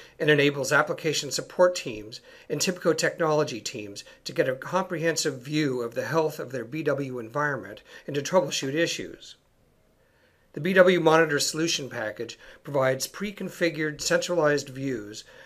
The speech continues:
of current and historical performance across many BusinessWorks engines and enables you to see high-level health summary displays and drill down into the real-time and historical performance data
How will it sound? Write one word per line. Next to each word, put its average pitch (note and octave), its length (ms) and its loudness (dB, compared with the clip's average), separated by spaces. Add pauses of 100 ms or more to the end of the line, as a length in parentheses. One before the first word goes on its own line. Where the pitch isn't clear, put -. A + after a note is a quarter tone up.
of C3+ 160 -6
current F3+ 400 6
and C#3+ 120 -4
historical D#3+ 520 2
performance C3+ 680 -4
across D3 520 -4
many D3 360 2
BusinessWorks C3 640 -4
engines C#3 460 -4 (180)
and C3+ 80 -4
enables D3 340 4
you C#3+ 100 0
to B2+ 100 -4
see C#3 200 -2
high-level D3+ 600 0
health A3+ 240 -4
summary A#2+ 420 -4
displays G#2+ 680 -8 (540)
and D3+ 100 2
drill F#3 220 4
down E3+ 340 4
into C3+ 140 -10
the B2+ 120 -8
real-time D#3 720 0 (300)
and - 80 -8
historical D#3 500 4
performance F3+ 560 -2
data G2 440 -6